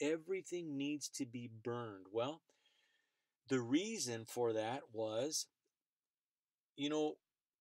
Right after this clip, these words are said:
when a society becomes as immoral as these people were, uh, sex becomes so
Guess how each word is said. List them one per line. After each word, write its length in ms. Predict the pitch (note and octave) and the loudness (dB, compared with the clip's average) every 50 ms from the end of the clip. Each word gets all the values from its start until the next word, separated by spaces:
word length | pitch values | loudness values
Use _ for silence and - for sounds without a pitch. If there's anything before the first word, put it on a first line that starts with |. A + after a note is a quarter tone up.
| _ _ | _ _
when 240 | - B2+ C3+ C3+ C3+ | -6 -4 -2 -2 -2
a 40 | B2+ | -2
society 840 | - - C3 B2 - - D3+ D3 E3 F3+ F#3 F3+ F3 D#3+ C#3 C3+ B2 | -2 0 2 4 4 4 2 0 0 0 0 0 0 0 -2 -2 -2
becomes 500 | B2 A#2+ - - D3 D3+ D3+ D3+ C#3 C3+ | -4 -6 -6 -4 -4 -4 -2 -2 -2 -2
as 160 | B2+ A2+ - | -2 -2 -2
immoral 720 | - - C3 C3 C3 B2 B2+ B2+ C3+ C#3 C3+ B2+ A#2 A2 | -4 -4 -4 -4 -4 -2 0 0 2 2 2 0 0 -2
as 140 | G#2+ G#2 - | -4 -6 -6
these 240 | - B2 C3 C3+ - | -4 -4 -4 -4 -4
people 440 | - - C3+ B2+ - - A#2+ A2+ G#2 | -6 -8 -10 -8 -6 -4 -4 -4 -2
were, 240 | G#2+ G#2 G#2 G2 F#2 _ _ _ _ _ _ _ _ _ _ _ _ _ _ _ _ _ _ _ _ _ _ _ _ _ | -4 -4 -4 -6 -10 _ _ _ _ _ _ _ _ _ _ _ _ _ _ _ _ _ _ _ _ _ _ _ _ _
uh, 580 | - A2+ A2+ A2 G#2+ G#2+ G#2+ G#2 G#2 G#2 G2+ - - _ _ _ _ _ | -6 -4 -2 -2 -2 -2 -2 -4 -6 -6 -8 -10 -12 _ _ _ _ _
sex 840 | - - - - - - E3 D#3+ D#3+ C#3 - - - - - - - - B2+ | -4 0 2 4 4 6 4 4 2 0 -2 -2 0 0 0 0 -2 -6 -8
becomes 600 | A2 B2 A#2 - - D3 C#3 C3+ C3+ C3 B2+ - - _ | -8 -8 -8 -6 -4 -4 -2 -2 -2 -4 -6 -8 -10 _
so 600 | - - - - - D3+ D#3 E3 E3+ E3+ - | -4 -2 0 2 4 4 4 4 2 0 -4